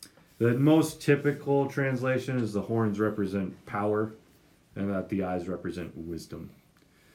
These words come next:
Now, I think you can go further than that, because eyes, in ancient context, the eyes, um, eyes are another word for stars. The stars are the eyes of the heavens. Uh, I know that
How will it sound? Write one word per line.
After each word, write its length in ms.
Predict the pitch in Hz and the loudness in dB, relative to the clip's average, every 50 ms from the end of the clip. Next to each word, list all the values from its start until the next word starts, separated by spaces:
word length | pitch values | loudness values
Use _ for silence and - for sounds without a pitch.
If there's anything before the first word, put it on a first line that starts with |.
| _ _ _ _ _ _ - | _ _ _ _ _ _ -2
Now, 140 | 120 117 117 | 0 2 2
I 80 | 120 - | 2 2
think 160 | 175 208 220 | 2 2 2
you 120 | 254 247 | 2 2
can 140 | 185 160 151 | 2 4 4
go 160 | 147 139 123 | 6 6 4
further 520 | - - - - 143 139 143 135 113 113 104 | 2 0 -4 2 4 6 6 6 6 4 4
than 220 | 95 95 92 87 | 2 0 -2 -4
that, 300 | 82 82 82 85 - - - - - - - _ - - - _ _ _ - | -6 -6 -6 -6 -8 -10 -12 -18 -20 -20 -20 _ -20 -20 -20 _ _ _ -4
because 340 | 110 107 - 120 113 110 110 - - - | -2 0 2 2 2 2 2 0 -2 0
eyes, 720 | 135 147 139 123 110 104 101 107 113 113 110 - - - - | 2 2 4 4 4 4 2 2 2 -2 -4 -8 -12 -10 -4
in 200 | 110 104 101 101 - | -2 -2 -2 -2 -2
ancient 380 | 110 113 113 113 - 107 98 - | -2 -2 -2 -2 -2 -4 -4 -4
context, 680 | - 117 110 107 104 98 - 95 90 90 - - - - | -4 -2 -2 -2 -2 -2 -4 -4 -6 -6 -6 -8 -6 -4
the 160 | 98 98 - | -4 -4 -2
eyes, 680 | 101 104 107 113 110 104 101 95 92 90 - - - - _ _ _ _ _ _ _ - | -2 0 0 2 2 2 2 0 -2 -4 -8 -10 -12 -16 _ _ _ _ _ _ _ -10
um, 320 | 95 90 87 82 - - - - _ _ - | -8 -6 -6 -6 -8 -10 -14 -18 _ _ -4
eyes 260 | 110 117 123 120 107 110 | -2 0 0 0 2 2
are 100 | 104 98 | 0 0
another 260 | 98 101 98 95 92 | 0 0 -2 -2 -2
word 240 | 87 90 87 85 - | -2 -4 -6 -6 -8
for 100 | - 82 | -10 -12
stars. 440 | - - - 85 - - - - - - _ _ _ _ _ _ | -12 -10 -10 -10 -12 -12 -16 -20 -20 -20 _ _ _ _ _ _
The 80 | 92 87 | -10 -10
stars 380 | - - 101 92 90 87 - | -6 -4 -4 -4 -2 -2 -4
are 100 | 90 85 | -4 -4
the 180 | 82 87 85 85 | -4 -4 -4 -4
eyes 260 | 87 87 90 85 87 | -4 -4 -6 -6 -8
of 100 | 85 82 | -8 -8
the 100 | 85 82 | -8 -8
heavens. 460 | 76 78 76 - - - - - - - _ _ - _ _ _ _ _ _ _ _ - - - - _ _ _ _ _ - | -8 -10 -12 -14 -14 -16 -18 -20 -20 -20 _ _ -20 _ _ _ _ _ _ _ _ -20 -20 -20 -20 _ _ _ _ _ -6
Uh, 640 | - 104 101 95 90 90 87 85 85 85 85 87 90 - - | -2 0 0 0 0 -2 -4 -4 -4 -4 -6 -8 -10 -8 -6
I 120 | 95 101 | -4 -2
know 180 | 101 107 107 104 | 0 0 2 2
that 200 | 104 101 92 - | 2 0 -2 -4